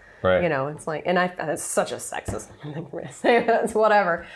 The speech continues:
Speaker 2: Um, so, but I, so I understood where people were coming from, you know, but I, I, I had worked with, uh, a bunch of different people and, you know, um, I mean, there'd be multiple occasions where, you know, I, I would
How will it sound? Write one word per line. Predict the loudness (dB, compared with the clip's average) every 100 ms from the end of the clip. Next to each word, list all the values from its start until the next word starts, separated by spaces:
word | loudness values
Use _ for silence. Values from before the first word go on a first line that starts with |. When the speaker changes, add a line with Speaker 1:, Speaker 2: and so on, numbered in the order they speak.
| -4
Speaker 2:
Um, | -2 -2
so, | 2
but | 4
I, | 4
so | 4 4
I | 4 2
understood | 2 2 2 0 -8 0 2 4
where | 2
people | -2 -4 -2
were | -4
coming | -2 -2 0 0
from, | 0 -2 -2 -6 -14 -20 -20 _ _
you | 2 4
know, | 4 4
but | 4
I, | 2 2
I, | 2 2 0
I |
had | 0 2
worked | 2 0 2
with, | 2 2 -4 -4
uh, | -2 -2 -2
a |
bunch | 0 2 2
of | -2 -6 _
different | -4 -4 -2
people | -4 -2 -2
and, | 0
you | 0
know, | 0 -2 -2
um, | -2 -2 -2 -6 -10 _ _ _ _ _ _ _ _ _ -2
I | 2
mean, | 4 4
there'd | 4
be | 4
multiple | 2 2 0 0 -2
occasions | 2 0 2 -2 0
where, | 0 2
you | 0 -2
know, | -2 -2 -2
I, | -2 -2 0
I |
would | 2 2 -2